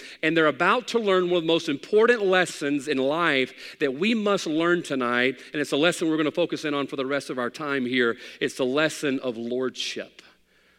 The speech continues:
The lesson of lordship. Now, up until now, the Lord had been their Lord. The Lord had overshadowed them. The Lord was in charge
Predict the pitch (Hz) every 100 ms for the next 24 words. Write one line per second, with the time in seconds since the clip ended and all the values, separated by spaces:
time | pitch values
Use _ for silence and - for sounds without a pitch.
0 | _ 127 123 139 165 - 190 185 170 139
1 | 139 139 143 131 113 - 104 98 _ _
2 | _ _ _ _ _ 123 123 156 208 202
3 | - 202 190 160 107 87 - _ _ _
4 | _ _ _ _ _ _ _ - 117 143
5 | 135 160 196 139 151 170 - _ _ _
6 | _ 135 131 123 143 123 120 151 135 110
7 | 101 80 78 - _ _ _ _ _ _
8 | _ _ _ _ _ _ _ 131 131 175
9 | 202 180 180 196 214 165 160 - 202 190
10 | 156 143 117 151 123 90 80 _ _ _
11 | _ _ _ - 143 180 214 190 160 180
12 | 170 - - - 175 165 - 202 185 160